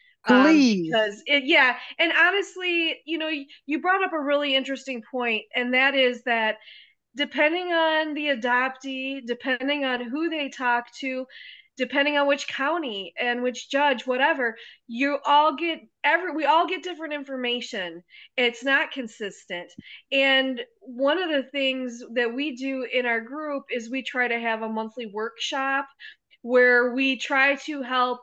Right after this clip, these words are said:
Speaker 1: adopted people, or even, you know, just try to connect and figure out what information is missing and how can they ask for it in a different way. Susan has had some great success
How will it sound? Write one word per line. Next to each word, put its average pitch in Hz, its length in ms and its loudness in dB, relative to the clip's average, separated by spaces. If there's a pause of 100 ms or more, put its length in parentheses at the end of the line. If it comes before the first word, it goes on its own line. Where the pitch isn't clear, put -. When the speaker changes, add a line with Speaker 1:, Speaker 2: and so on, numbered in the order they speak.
Speaker 1:
adopted 233 580 -2
people, 226 760 -6 (380)
or 262 220 4
even, 269 560 0
you 285 100 -4
know, 254 160 0
just 269 240 -8
try 320 160 0
to 320 80 -2
connect 277 640 -4
and 247 260 -4 (180)
figure 269 280 -2
out 240 240 2
what 262 120 4
information 262 640 -4
is 226 220 -6
missing 233 400 -4
and 220 100 -4
how 233 180 0
can 240 160 -6
they 220 180 -2
ask 220 260 -2
for 226 160 -2
it 208 40 -2
in 208 100 -4
a 208 80 -4
different 208 420 -6
way. 190 260 -4 (300)
Susan 330 440 0
has 262 140 -2
had 247 260 0
some 247 200 -10
great 233 340 -2
success 233 840 -4